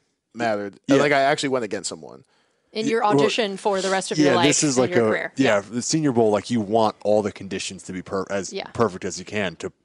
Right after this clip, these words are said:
Speaker 2: perform at the best level.
Speaker 3: Instead, this
Speaker 2: And he's
Speaker 3: guy
Speaker 2: like, "Yeah, let me do something I've never
Speaker 3: <laughs>
Speaker 2: done before and just see how this goes." That's awesome.
Speaker 1: But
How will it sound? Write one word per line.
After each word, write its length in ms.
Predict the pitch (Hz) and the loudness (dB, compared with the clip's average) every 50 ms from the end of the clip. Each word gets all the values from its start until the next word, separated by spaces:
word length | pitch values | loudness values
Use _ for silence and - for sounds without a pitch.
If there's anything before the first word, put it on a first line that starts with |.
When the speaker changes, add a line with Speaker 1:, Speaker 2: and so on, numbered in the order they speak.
| _ - | _ -10
Speaker 2:
perform 320 | 101 90 - 95 92 90 | -10 -8 -6 -4 -4 -4
at 60 | 87 | -6
the 60 | - - | -6 -4
best 220 | - 214 196 202 | -2 -2 -2 -2
level. 220 | - - - - | -2 -2 0 0
Speaker 3:
Instead, 160 | - - 185 180 - - | 0 0 -2 -4 -4 -6
this 140 | 220 208 | -4 -2
Speaker 2:
And 100 | 113 120 180 - | 0 2 2 2
he's 80 | 175 127 | 2 2
Speaker 3:
guy 40 | 135 | 0
Speaker 2:
like, 80 | 139 143 | 0 0
"Yeah, 200 | 180 202 208 202 | 0 2 2 2
let 100 | 208 220 | 2 0
me 60 | 240 | 0
do 120 | 202 208 190 | 0 0 0
something 220 | 165 160 147 143 120 | 0 0 2 2 0
I've 120 | 110 107 | 0 0
never 440 | 113 123 127 127 117 117 127 - - | -4 -2 0 2 2 2 2 0 -2
Speaker 3:
<laughs> 60 | - | 0
Speaker 2:
done 240 | - 104 95 92 90 | 0 0 0 0 -2
before 520 | 82 85 80 - - 87 80 80 80 82 - - - - - | -6 -6 -8 -6 -8 -6 -6 -4 -6 -6 -8 -14 -16 -12 -10
and 120 | 110 120 | -8 -4
just 160 | 120 127 110 - | -2 -2 -2 -2
see 160 | - 113 95 | -2 -2 0
how 160 | 95 95 90 | 0 0 0
this 180 | 85 87 85 - | 0 -4 -6 -6
goes." 480 | - 82 76 - - - - - - _ _ _ _ - | -6 -8 -8 -8 -8 -10 -12 -14 -16 _ _ _ _ -8
That's 160 | 98 - - | -6 -4 -2
awesome. 400 | 92 78 80 - - - - - _ | -4 -4 -4 -8 -10 -12 -16 -4 _
Speaker 1:
But 400 | 165 190 190 165 143 131 - | 2 2 4 2 2 0 -2